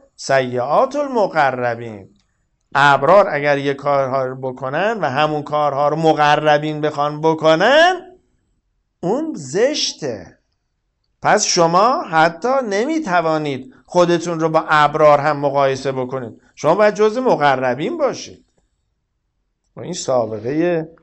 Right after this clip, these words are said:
صد ساله‌ای که این قرآن داره به این شکل برای شما تفسیر می‌شه. خود قرآن هم میگه. تازه ببین در مقام ابرار چی میگه؟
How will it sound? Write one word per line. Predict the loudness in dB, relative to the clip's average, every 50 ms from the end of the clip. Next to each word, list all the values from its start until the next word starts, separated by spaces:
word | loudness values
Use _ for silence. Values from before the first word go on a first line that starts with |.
| _ _ _
صد | _ -16 -14 -4 0 0 0 0 -2 -6
ساله‌ای | -14 -18 -18 -8 -2 2 4 4 4 2 0 -2 0 0 -2 -2 -2 -6 -10
که | -8 -8 -8
این | -6 -6 -8 -8 -10 -12 -14 _ _ _ _ _ _ _ _
قرآن | -8 -4 -4 -4 -4 -4 -8 -6 -6 -6 -6 -8
داره | -10 -10 -10
به | -10 -12
این | -12 -12 -12 -14
شکل | -12 -12 -12 -14 -14 -14 -12
برای | -12 -10 -10 -8 -10 -10 -12
شما | -14 -16 -16 -14 -12 -12 -12 -12 -14 -16 -20 _ _ _ _ _ _ _
تفسیر | -12 -12 -12 -12 -16 -16 -16 -16 -18 -18 -20
می‌شه. | -20 -20 -20 -20 -20 -20 _ _ _ _ _ _ _ _ _ _ _ _ _ _ _ _ _ _ _ _ _ _ _ _ _
خود | _ -2 0 0
قرآن | 2 2 2 2 2 0 -2 -4 -4
هم | -6 -8 -8
میگه. | -10 -12 -14 -14 -16 -18 -18 -20 -20 _ _ _ _ _ _ _ _ _ _ _ _ _ _ _ _ _ _ _ _ _ _ _ _
تازه | -8 -8 -6 -6
ببین | -6 -4 0
در | 0 0 0
مقام | 0 0 -2 0 0 -2 -4 -2 -4 -6 -4
ابرار | -2 0 2 2 0 0 -2 -4 -2 -2 -4 -4
چی | -8 -12 -14 -14
میگه؟ | -14 -14 -14 -16 -16 -18 -20 -20